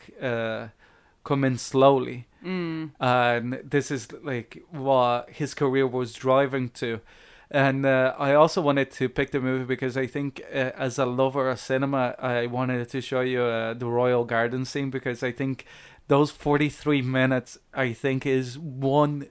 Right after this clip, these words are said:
Speaker 1: if not the most complete part of filmmaking ever.
Speaker 2: Everything.
Speaker 1: Every,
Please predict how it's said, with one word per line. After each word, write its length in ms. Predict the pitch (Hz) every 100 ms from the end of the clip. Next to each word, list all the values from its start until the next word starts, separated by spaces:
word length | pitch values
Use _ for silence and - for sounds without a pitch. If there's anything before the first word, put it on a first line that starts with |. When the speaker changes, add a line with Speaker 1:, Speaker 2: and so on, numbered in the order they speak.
| _
Speaker 1:
if 260 | 160 156 -
not 400 | 151 147 139 - _
the 100 | 147
most 360 | 139 139 135 -
complete 840 | 143 127 - - 135 143 143 - -
part 340 | - 131 131 135
of 140 | -
filmmaking 800 | 131 131 123 120 117 123 117 117 _ - - _ _ -
ever. 420 | 123 131 113 107 _ _ _ -
Speaker 2:
Everything. 920 | 180 165 156 156 151 135 _ 131 127 _ _ _ -
Speaker 1:
Every, 480 | 156 147 143 143